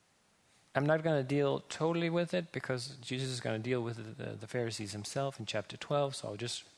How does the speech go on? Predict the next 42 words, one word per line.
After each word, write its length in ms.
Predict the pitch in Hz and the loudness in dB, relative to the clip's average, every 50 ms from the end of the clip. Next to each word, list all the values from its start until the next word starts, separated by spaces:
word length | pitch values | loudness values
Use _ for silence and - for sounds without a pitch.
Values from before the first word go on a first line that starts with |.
| - - | -12 -8
let 140 | 113 107 - - - - | -8 -8 -8 -8 -6 -6
you 80 | 113 | -4
a 100 | 110 104 | -4 -4
slight 480 | 95 - - - - - 120 120 - - | -6 -6 -6 -6 -4 -2 -2 -2 -2 -2
flyover 640 | - - - 113 117 131 127 123 123 120 113 110 107 | -6 -6 -4 -2 0 0 0 0 0 -2 -2 -4 -4
of 100 | 101 101 | -4 -4
this 220 | 113 120 120 - | -4 -4 -2 -2
arg-, 240 | 110 107 101 - - - - - - - - | -4 -4 -6 -8 -12 -20 -20 -20 -18 -8 -4
this 140 | 120 110 | -2 0
nonsense 600 | 117 120 120 120 123 127 123 - 117 113 113 - | 2 4 4 4 4 2 0 0 0 0 0 0
argumentation, 920 | 117 110 107 104 104 113 107 104 104 - - 127 135 - - - 147 143 139 - - - - - - - - - - - - | 0 0 0 0 -2 -2 -4 -4 -4 -4 -4 -4 -4 -4 -4 -4 -4 -4 -6 -8 -12 -20 -20 -20 -20 -20 -20 -20 -20 -14 -8
and 220 | - 110 110 110 110 | -4 -2 -2 0 0
then 340 | 113 107 110 117 110 104 - - | 0 0 0 0 -2 -4 -6 -6
I 40 | 117 | -6
think 180 | 107 107 104 104 | -4 -2 -2 -2
Marius 400 | 107 107 110 107 107 104 - - | -2 -2 -2 -2 -2 -4 -4 -6
will 140 | 107 107 107 | -6 -4 -2
deal 200 | 107 117 110 110 | -2 -2 0 0
with 180 | 107 104 98 | -2 -2 -4
it. 120 | 110 107 - - - - - - - - - - - - - | -4 -6 -8 -12 -20 -20 -18 -16 -16 -16 -14 -16 -12 -2 2
Um, 420 | 143 139 143 143 156 160 170 180 185 190 185 190 190 - _ _ _ _ _ _ _ _ - | 4 4 4 2 0 -4 -8 -10 -10 -12 -14 -16 -18 -20 _ _ _ _ _ _ _ _ -2
so 160 | - 160 165 | 2 2 4
it's 80 | 170 175 | 4 4
just 140 | 226 226 | 6 6
gonna 120 | 226 208 196 | 6 6 6
be 100 | 185 175 | 6 4
a 40 | 156 | 4
flyover 480 | - 175 165 160 170 170 165 160 151 | 4 4 6 6 6 6 6 4 2
because 240 | 151 156 160 175 160 | 2 2 2 2 2
they're 220 | - 190 190 185 | 4 4 4 6
like, 260 | 180 175 151 123 - - - - - - | 6 6 4 4 0 -4 -14 -18 -4 0
they're 100 | - 160 | 0 2
saying, 320 | 147 - 160 143 127 117 - - - - - - - - - - - - - - _ _ _ _ _ _ _ _ _ _ _ _ _ _ _ _ _ - | 2 2 2 2 2 0 -2 -6 -14 -20 -20 -20 -18 -18 -18 -18 -18 -18 -20 -20 _ _ _ _ _ _ _ _ _ _ _ _ _ _ _ _ _ 2
"He 160 | - 247 247 | 2 4 4
cast 340 | 196 214 240 233 196 - 226 | 6 8 8 8 8 6 6
out 220 | 214 214 185 - | 6 6 6 6
demons 360 | - 240 233 220 202 175 156 - | 8 8 8 8 8 6 4 4
by 280 | - 190 190 196 190 | 6 6 8 8 8
the 100 | 175 180 | 6 4
prince 380 | 170 - - - 208 196 - - | 2 2 2 4 4 4 4 2
of 200 | 160 143 - - | 0 -2 0 0
demons." 480 | 170 160 143 117 110 - - - - | 2 4 4 2 0 -2 -6 -10 -10